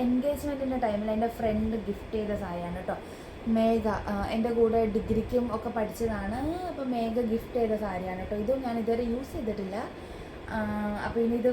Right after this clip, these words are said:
വൈകാണ്ട് യൂസ് ചെയ്യണം. അപ്പോൾ ഇത് വന്നിട്ട് ഒരു ഗ്രീൻ കളറും ഒരു ലൈറ്റ് ഗ്രീൻ കളറും പിന്നെ ഒരു നേവി ബ്ലൂ കളറും വരുന്ന ഒരു സാരിയാണ് ട്ടോ. അപ്പോൾ ഇതിൻ്റെ പല്ലു വന്നിട്ട് ഒരു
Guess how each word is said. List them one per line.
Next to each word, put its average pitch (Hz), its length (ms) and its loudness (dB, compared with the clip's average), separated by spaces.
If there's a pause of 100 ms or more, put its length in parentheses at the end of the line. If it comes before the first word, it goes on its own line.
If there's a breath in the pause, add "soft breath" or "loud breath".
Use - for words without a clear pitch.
വൈകാണ്ട് 220 400 4 (220)
യൂസ് - 360 -6
ചെയ്യണം. 214 380 -4 (960)
അപ്പോൾ 269 120 -2
ഇത് 320 220 -2
വന്നിട്ട് 262 400 4
ഒരു 220 520 4 (840)
ഗ്രീൻ 311 380 -2 (140)
കളറും 220 420 0 (160)
ഒരു 262 120 -4 (140)
ലൈറ്റ് 294 340 -4 (140)
ഗ്രീൻ 247 400 0
കളറും 220 380 2
പിന്നെ 233 200 0
ഒരു 226 120 2
നേവി 233 480 2 (160)
ബ്ലൂ 226 140 4 (180)
കളറും 208 360 2
വരുന്ന 196 240 -2
ഒരു 196 120 -4
സാരിയാണ് 170 580 -4
ട്ടോ. 214 100 0 (1500 loud breath)
അപ്പോൾ 233 240 -4 (140)
ഇതിൻ്റെ 254 400 4
പല്ലു 294 320 -2 (100)
വന്നിട്ട് 285 680 0
ഒരു 226 160 4